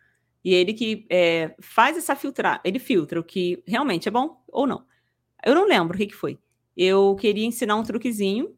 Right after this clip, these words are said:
que eu vi na internet, isso em blog de gringos, né, assim, muitas ideias doidas. Falei, "Nossa, que legal, vou ensinar isso aqui." Eu fiz, e isso eu fiz antes de começar a gravar. Não deu certo. Falei, "Peraí, vou, ah, tá, lembrei."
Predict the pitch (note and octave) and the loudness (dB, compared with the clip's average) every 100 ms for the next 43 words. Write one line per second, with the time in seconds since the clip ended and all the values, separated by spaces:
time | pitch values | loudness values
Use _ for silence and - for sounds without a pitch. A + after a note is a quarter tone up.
0 | _ - G#3+ A3 A3+ - C#4 G3+ F#3 G3+ | _ 2 2 4 -2 0 0 0 -2 -4
1 | C#4+ - G#3 G#3+ - B3 - G3+ G3 F#3 | -10 -6 -4 -4 -4 -4 -2 -2 -2 -2
2 | F3 D#3+ D3+ D3+ - _ - F3 E3 F3 | -4 -6 -8 -10 -16 _ -4 0 0 -2
3 | D#3+ F3 F3+ G3+ C4 C#4 - - _ _ | -6 -4 -2 -2 -2 -4 -6 -10 _ _
4 | - E3 D#3+ - D#3+ D3+ - _ _ - | -6 -6 -6 -8 -10 -12 -16 _ _ -4
5 | F#3+ A#3+ B3 A3 F3+ F3 F3 E3+ - E3+ | 0 2 0 2 4 4 4 0 -4 0
6 | E3+ G#3+ B3+ C4 - _ _ _ _ D4+ | 2 2 -2 -4 -10 _ _ _ _ 0
7 | E4 F#4 A4 - D#4+ C4 C4 C4+ C4 C#4 | 2 2 0 -4 -2 2 2 2 -2 -2
8 | B3+ B3 D#4+ - A3+ - _ _ - - | -2 -2 -4 -4 -6 -8 _ _ -2 0
9 | E4+ C#4+ G#3 D3+ - - G3 B3 A#3+ A3 | 2 0 -2 -4 -10 -4 -4 -2 -4 -2
10 | G3 G3 B3 A#3 A3 A3 A3 A3 G3+ B3 | -2 -2 -6 -8 -8 -6 -4 -4 -4 -4
11 | - _ _ _ _ _ - B3+ C4 C4+ | -8 _ _ _ _ _ -4 0 2 0
12 | - C#3 C#3+ - E3 _ _ - C#4 B3+ | 0 -4 -6 -16 -20 _ _ -10 -6 0
13 | B3+ G#3 G3 A3+ A3+ - G#3+ G#3+ F3+ F3 | 0 2 -2 -6 -6 0 2 2 0 0
14 | G3 E3+ D3+ D#3 | -2 -4 -4 -8